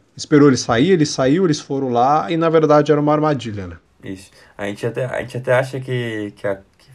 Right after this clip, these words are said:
Speaker 2: que a coisa vai ter uma conclusão fácil, né? Mas chega na hora e é uma das brigas mais, mais intensas da série.
Speaker 1: Mais tensa, é aque-, é aquele peso que eu falei no começo,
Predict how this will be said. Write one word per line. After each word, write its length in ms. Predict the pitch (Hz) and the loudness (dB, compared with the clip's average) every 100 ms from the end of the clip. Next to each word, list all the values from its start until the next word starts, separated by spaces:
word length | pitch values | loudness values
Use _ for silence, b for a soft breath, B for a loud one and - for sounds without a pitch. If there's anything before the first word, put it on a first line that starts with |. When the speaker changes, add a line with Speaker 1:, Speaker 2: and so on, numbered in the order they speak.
| _ | _
Speaker 2:
que 100 | - | -10
a 60 | 101 | -8
coisa 240 | 107 107 | -8 -6
vai 100 | 104 | -6
ter 120 | 104 104 | -6 -6
uma 180 | 104 | -6
conclusão 760 | 98 107 - 98 98 104 101 98 _ b b b b | -8 -12 -8 -6 -4 -6 -8 -14 _ b b b b
fácil, 600 | _ - 110 107 131 - | _ -2 2 2 0 -10
né? 240 | 104 101 120 _ - | -10 -10 -12 _ -10
Mas 220 | 104 101 | -6 -6
chega 280 | - 104 104 | -4 -2 -2
na 120 | 107 | 0
hora 420 | 101 107 131 185 _ b b b b | 0 0 -2 -6 _ b b b b
e 100 | - | -6
é 80 | 113 | -4
uma 100 | 113 | 0
das 240 | 120 117 | -2 -2
brigas 420 | - 123 127 127 | -6 -2 2 2
mais, 840 | 117 117 123 147 165 156 - - - _ _ - | 0 -2 0 -4 -8 -12 -14 -16 -20 _ _ -8
mais 300 | 131 123 143 | 0 0 0
intensas 680 | 175 170 - 143 143 147 156 | -6 -14 -4 0 0 -2 -2
da 100 | 151 | -4
série. 320 | 147 107 98 - _ _ _ | -2 -4 -4 -10 _ _ _
Speaker 1:
Mais 320 | - 104 104 - | -8 -4 -4 -6
tensa, 460 | - 101 107 - | -8 -6 -6 -8
é 100 | 107 | -8
aque-, 220 | 107 - | -8 -10
é 40 | 110 | -10
aquele 280 | 107 123 117 | -2 0 0
peso 380 | 117 110 107 | -2 -2 -2
que 80 | 101 | -6
eu 40 | 104 | -8
falei 380 | - 104 104 | -4 -2 -2
no 100 | 107 | -4
começo, 600 | 104 107 98 98 98 143 | -4 -6 -4 -6 -8 -10